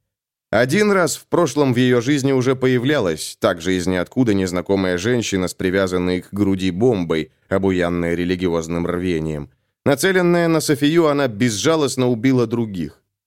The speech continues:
невиновных. Та женщина сама погибла во время взрыва в Тель-Авиве. Впоследствии София так и не смогла ни в чём её обвинить,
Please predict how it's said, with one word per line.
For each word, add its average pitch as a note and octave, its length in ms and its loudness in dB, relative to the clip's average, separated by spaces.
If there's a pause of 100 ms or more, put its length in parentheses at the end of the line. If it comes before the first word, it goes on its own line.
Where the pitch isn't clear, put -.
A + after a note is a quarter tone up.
(120)
невиновных. G2 760 0 (640)
Та A#2+ 200 4
женщина A2 480 2
сама A#2+ 300 2
погибла G2+ 480 0
во F#2 120 0
время F#2 300 0
взрыва F2+ 400 0
в - 80 -12
Тель-Авиве. F2+ 640 -2 (320)
Впоследствии D#3 760 2
София C#3 420 2
так D3 200 -2
и C#3+ 60 2
не C3 100 2
смогла C3+ 400 0
ни C#3 120 0
в - 80 -4
чём D#3 200 0
её C3+ 280 2
обвинить, B2 580 -2